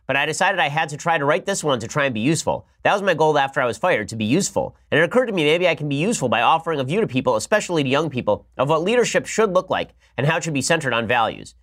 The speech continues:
In other words, maybe I should write a book talking about how awesome I am in order to inform all the young people about how awesome I am so they too can one day be awesome like I am."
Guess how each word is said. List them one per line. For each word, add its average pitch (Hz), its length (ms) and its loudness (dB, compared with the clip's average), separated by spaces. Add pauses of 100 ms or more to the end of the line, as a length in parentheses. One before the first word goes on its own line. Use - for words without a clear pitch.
(200)
In 143 100 0
other 170 140 0
words, 147 240 0 (240)
maybe 220 220 4
I 214 60 2
should 170 120 -6
write 170 120 2
a 151 40 -4
book 156 160 -2
talking 151 300 0
about 131 80 0
how 135 180 2
awesome 156 360 2
I 110 100 0
am 90 300 -4 (160)
in 127 80 0
order 156 140 0
to 165 100 -4
inform 160 280 0
all 151 80 2
the 131 100 -6
young 190 200 2
people 127 200 -6
about 117 180 0
how 120 100 0
awesome 113 340 0
I 110 100 0
am 92 220 -4 (140)
so - 140 -2
they 170 160 2
too 175 240 -2
can 127 180 -2
one 139 160 0
day 131 120 -2
be 120 120 0
awesome 120 320 0
like 107 180 -2
I 107 180 0
am." 69 180 -8